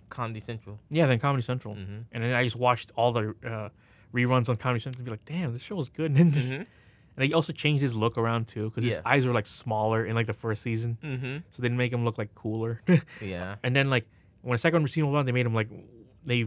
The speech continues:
Speaker 2: made him more rounder. <laughs>
Speaker 1: Mm-hmm. Made him more fat. Hey, everybody loves a fat, short guy.
Speaker 2: <laughs> Oh,
Speaker 1: Hmm.
Speaker 2: Jon Lovitz.
Speaker 1: Jon
Speaker 2: Let's see.
Speaker 1: Lovitz, yeah,
Speaker 2: Speaking
Speaker 1: he
Speaker 2: of nineties comedians.
Speaker 1: Yep, Jon Lovitz right there.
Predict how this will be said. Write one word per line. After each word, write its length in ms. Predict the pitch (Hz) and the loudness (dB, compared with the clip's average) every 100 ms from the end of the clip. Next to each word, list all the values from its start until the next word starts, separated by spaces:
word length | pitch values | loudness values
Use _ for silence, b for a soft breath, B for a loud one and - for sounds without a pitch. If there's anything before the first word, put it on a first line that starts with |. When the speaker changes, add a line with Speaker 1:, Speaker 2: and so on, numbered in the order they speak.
| 131 | -2
Speaker 2:
made 220 | 123 123 | 0 2
him 80 | 117 | 2
more 180 | 113 | 0
rounder. 480 | 107 107 110 110 120 - | 0 0 0 0 -4 -6
<laughs> 40 | |
Speaker 1:
Mm-hmm. 300 | - 143 123 | -6 -4 -2
Made 140 | 139 131 | 4 6
him 60 | 135 | 6
more 180 | 135 123 | 2 0
fat. 340 | 131 135 - | 2 2 2
Hey, 380 | 180 285 277 220 | 4 6 6 4
everybody 340 | 247 233 208 | -2 -2 -2
loves 220 | 214 220 165 | 0 -2 -2
a 80 | |
fat, 340 | 139 247 214 - | -2 -2 -2 -4
short 260 | 214 220 - | -8 -6 -2
guy. 680 | 151 151 160 175 170 156 120 - | 0 0 0 0 2 2 0 -8
Speaker 2:
<laughs> 200 | _ - | _ -8
Oh, 380 | 107 113 110 113 B B B | -2 0 0 -2 B B B
Speaker 1:
Hmm. 60 | 143 104 87 B _ - | -12 -12 -14 B _ -6
Speaker 2:
Jon 200 | 170 139 | 0 2
Lovitz. 440 | 117 113 110 - - - | 4 4 2 -2 -10 -4
Speaker 1:
Jon 260 | 113 117 | -2 -2
Speaker 2:
Let's 260 | 107 101 - | -4 -6 -8
see. 20 | |
Speaker 1:
Lovitz, 40 | 120 | -6
yeah, 60 | 101 | 2
Speaker 2:
Speaking 260 | 170 160 | 2 4
Speaker 1:
he 40 | 143 | 4
Speaker 2:
of 60 | |
nineties 420 | 123 135 143 135 | 4 4 4 2
comedians. 600 | - 123 127 120 120 113 | 0 -2 0 0 -2 0
Speaker 1:
Yep, 240 | 131 170 127 | 0 0 -2
Jon 300 | 120 117 123 | -4 -2 -2
Lovitz 360 | 156 180 156 - | -2 -2 -6 -8
right 120 | 104 | -8
there. 720 | 285 117 127 190 170 147 117 | -4 -4 0 4 6 6 4